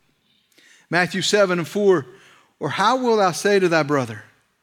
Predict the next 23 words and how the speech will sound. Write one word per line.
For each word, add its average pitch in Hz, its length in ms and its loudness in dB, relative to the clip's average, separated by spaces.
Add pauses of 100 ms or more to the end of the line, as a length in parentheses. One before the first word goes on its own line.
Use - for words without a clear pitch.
(320)
'Let 180 120 -2
me 190 120 2
pull 226 260 -2
out 226 160 0
the 175 80 -4
mote 180 360 0
out 156 180 -4
of 143 100 -4
thine 143 240 -2
eye,' 117 320 -8 (420)
and 143 100 -6
behold, 185 420 4
a 180 40 2
beam 160 560 -2 (240)
is 147 220 -6
in 147 120 0
thine 143 220 -2
own 160 220 -2
eye?" 107 300 -12 (640)
Why 208 240 2
do 254 100 2
we 233 140 -2
focus 151 680 -4